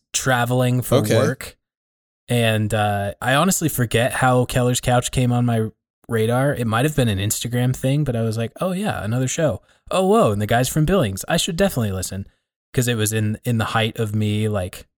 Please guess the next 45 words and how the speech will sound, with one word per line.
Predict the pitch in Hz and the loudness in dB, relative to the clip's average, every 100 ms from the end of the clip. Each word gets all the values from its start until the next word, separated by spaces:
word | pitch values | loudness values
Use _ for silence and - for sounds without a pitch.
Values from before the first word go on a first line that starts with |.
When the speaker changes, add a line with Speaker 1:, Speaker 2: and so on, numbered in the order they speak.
| _ _ _ _ _ - | _ _ _ _ _ -2
Speaker 1:
with | 117 107 | -2 0
No | 113 107 | -2 -2
Normal | 101 107 | -2 -4
People | 104 107 107 | -4 -4 -2
on | 107 104 | -2 -2
the | 104 | -2
juice | 98 104 101 | -4 -4 -4
for, | - 104 | -4 -6
like, | 98 92 - | -6 -8 -12
"Let's | 113 127 - | -2 -2 0
get | 151 147 | 0 2
as | 151 | 2
many | 156 156 | 2 2
people | 175 165 | 0 0
on | 165 | 0
the | 170 | 0
show | 160 165 | 0 0
as | 175 | 0
possible." | - 185 - 104 90 - _ _ | 0 0 -2 -6 -8 -10 _ _
So | - 147 135 123 104 - | -4 0 2 2 -2 -4
found | 151 151 | 0 2
Speaker 2:
Yeah. | 131 | 2
Speaker 1:
Keller's | 160 151 139 | 2 2 2
Couch. | 127 120 117 - - _ _ _ _ | 2 2 0 -6 -10 _ _ _ _
Rick's | 143 135 156 - | -2 0 0 0
episode | 151 147 143 127 | 0 0 0 0
was | 120 | 0
the | 113 | -2
first | - 113 | -2 0
one | 120 110 | 0 -2
I | |
listened | 104 101 107 | -2 -2 -2
to, | - 104 101 107 | -2 -2 -2 -4
and | 113 113 | -2 0
then | |
I | 113 | 0
went | 110 113 | 0 0
and | 107 | -2
watched | 101 98 107 - | -2 -2 -2 -4
his | 107 - | -4 -4
stuff, | - 101 - | -4 -6 -4
and | 98 | -6
I | 95 | -6
was | 95 | -6
like, | 98 95 | -8 -10